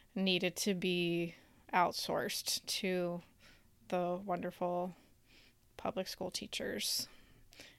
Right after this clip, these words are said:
And now I can just be mom, which has been great. And also the kids are th-,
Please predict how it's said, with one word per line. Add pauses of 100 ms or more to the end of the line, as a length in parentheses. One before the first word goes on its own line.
And
now
I
can
just
be
mom,
which
has
been
great. (500)
And
also
the
kids
are
th-,